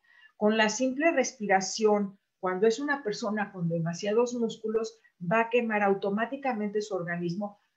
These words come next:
más calorías que cuando es una persona con demasiado tejido adiposo.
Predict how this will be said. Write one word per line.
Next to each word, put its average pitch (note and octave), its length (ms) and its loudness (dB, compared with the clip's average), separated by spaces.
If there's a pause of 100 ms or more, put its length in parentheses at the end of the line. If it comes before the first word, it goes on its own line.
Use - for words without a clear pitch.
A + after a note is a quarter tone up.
(100)
más A3 420 2
calorías A#3 680 6
que A#3+ 160 0
cuando G3+ 260 2
es G#3 120 0
una B3+ 280 0
persona G#3 540 -4
con F#3+ 180 -2
demasiado E3+ 580 0
tejido F3+ 340 -8
adiposo. F#3 460 -6